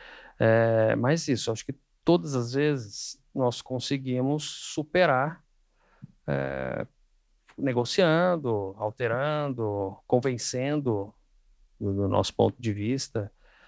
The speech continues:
não é fácil, mas esse é um, é uma realidade. Quem quiser fazer isso vai ter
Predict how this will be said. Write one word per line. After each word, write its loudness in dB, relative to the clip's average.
não 4
é 4
fácil, 4
mas -4
esse -2
é 0
um, 2
é 2
uma 2
realidade. 0
Quem -6
quiser -4
fazer 0
isso -2
vai 0
ter -14